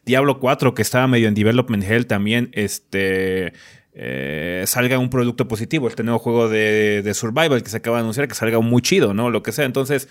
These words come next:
em, hay mucho trabajo por hacer. Eh, digamos que esto va a forzar la mano a, a que la empresa lo haga. Digamos que no era estrictamente necesario que alguien comprara la empresa, porque también se me hace un,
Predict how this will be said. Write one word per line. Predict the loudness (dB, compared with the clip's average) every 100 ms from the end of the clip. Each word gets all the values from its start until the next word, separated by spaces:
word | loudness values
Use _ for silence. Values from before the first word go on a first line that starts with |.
| -20 -20 -20 -20 -10 0
em, | 2 2 0 -2 -2 -4 _ -2
hay | 2
mucho | 2 2
trabajo | 2 2 2
por | 2 0
hacer. | 0 -4 -6 _ _
Eh, | -2 0 0 0 -4 -10 -20 _ _ -20 _ _ _ -4
digamos | 2 4 4 2 0
que | -2
esto | 0 2 2
va | 2
a |
forzar | 0 0 0 0
la | 2 2
mano | 2 0 2 2 0 -2
a, | 0 0 2 0 0 0
a | 0
que | 2
la | 0
empresa | 0 0 0 2
lo | 2 2
haga. | 0 0 -2 -6 _ -2
Digamos | 0 0 0
que | 2
no | 2 4
era | 2
estrictamente | 0 0 0 2 2 2 2 2
necesario | 2 2 2 2 2
que | 2
alguien | 0 2
comprara | 0 2 2
la | 2
empresa, | 0 -4 -4
porque | -6 -4
también | -2 -2
se | -2
me | -2
hace | 0 0
un, | 0 -2